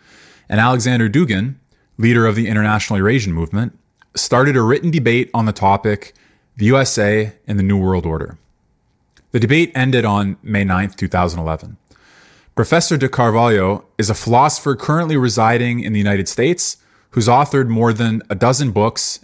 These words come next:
and has been teaching an online philosophy course to more than two thousand international students since two thousand eight.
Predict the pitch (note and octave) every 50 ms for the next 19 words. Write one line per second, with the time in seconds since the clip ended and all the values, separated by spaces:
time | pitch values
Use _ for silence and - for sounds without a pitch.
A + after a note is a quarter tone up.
0 | _ - A2 A2 F#2+ F#2 G#2+ G2 - - C#3+ C#3 - - B2+ A2+ A2 G#2+ - G#2+
1 | A2 A#2 A#2 A2+ A2 G#2+ - - C3+ C3 C3+ C3+ - C#3 B2 - - A#2+ A#2+ A#2+
2 | - - - A2 G2+ G#2 G#2 F#2 F#2+ F2+ - A#2+ - - G#2+ G#2+ G#2+ F#2 G#2+ G2+
3 | G2 G2 F#2+ F#2+ F#2+ F#2+ - - F#2+ F#2 - - - C3 C3 C3+ C3+ C3+ - -
4 | - G#2 F#2 - - G#2 - F#2+ F2+ F#2 F2 F#2 E2 D#2 D2+ C#2